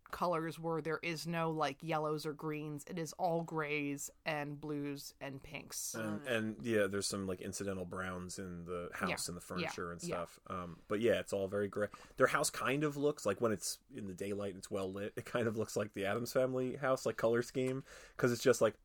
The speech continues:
Speaker 2: brown and, and, like, very dark blue, like a blue-gray, you know, thing. And I was
Speaker 1: Yeah.
Speaker 2: like, "I kinda like it." <laughs> Kinda really like it.
Speaker 1: Yeah.
Speaker 2: <laughs> It's really
Speaker 3: Yeah.
Speaker 2: nice.
Speaker 1: Yeah, that was a two-story set that they built.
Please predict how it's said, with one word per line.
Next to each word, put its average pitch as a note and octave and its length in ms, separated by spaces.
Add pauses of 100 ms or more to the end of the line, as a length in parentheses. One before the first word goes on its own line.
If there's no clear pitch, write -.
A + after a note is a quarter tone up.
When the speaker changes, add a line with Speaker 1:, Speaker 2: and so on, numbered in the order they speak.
(120)
Speaker 2:
brown D#3+ 360
and, C#3 200 (140)
and, A#2 240
like, A2 200
very A2 320
dark A2 300 (280)
blue, A2+ 460
like G#2 160
a G2+ 60 (160)
blue-gray, G2+ 640
you G2+ 140
know, G#2 100
thing. G#2+ 220
And G#2 80
I - 20
was G#2 100
Speaker 1:
Yeah. A2 40
Speaker 2:
like, G#2+ 120
"I - 140
kinda - 180
like - 320
it." - 200
<laughs> - 60
Kinda A#2 200
really G2+ 140
like F2+ 200
it. C#3 100 (200)
Speaker 1:
Yeah. D4+ 200
Speaker 2:
<laughs> - 100
It's - 140
really A#2+ 200
Speaker 3:
Yeah. A2 60
Speaker 2:
nice. A2+ 220
Speaker 1:
Yeah, F3 200
that G3 160
was A3+ 140
a G3+ 100
two-story A3+ 500
set G#3+ 300
that - 100
they G#3+ 140
built. F3 460